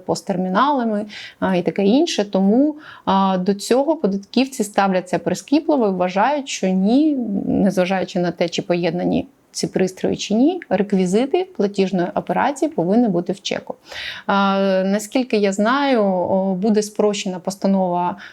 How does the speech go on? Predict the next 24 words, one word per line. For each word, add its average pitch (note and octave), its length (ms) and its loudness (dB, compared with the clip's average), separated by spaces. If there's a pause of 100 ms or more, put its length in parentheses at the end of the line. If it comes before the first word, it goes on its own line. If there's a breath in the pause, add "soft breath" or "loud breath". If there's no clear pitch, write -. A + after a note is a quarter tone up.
(100 loud breath)
а, F#3 200 0
положення G3 460 0
номер F#3+ 240 -4
тринадцять, A3 800 0
і, F#3 360 0
може, F#3 300 0
вимоги F#3+ 600 0
зміняться, C4+ 760 0
але G3 280 2
на F3+ 100 0
сьогодні B3 560 2
така G3 260 0
вимога F3+ 400 -2
є. G3 340 0 (340 loud breath)
Тому G#3+ 440 2 (120)
ми G#3+ 240 4
своїм F#3 300 -2
клієнтам A3 640 2
рекомендуємо G3+ 680 0
наступні G3+ 480 0
шляхи, E3+ 420 -2
які G#3+ 380 2
закривають, F#3+ 760 -2
е, F3+ 200 -2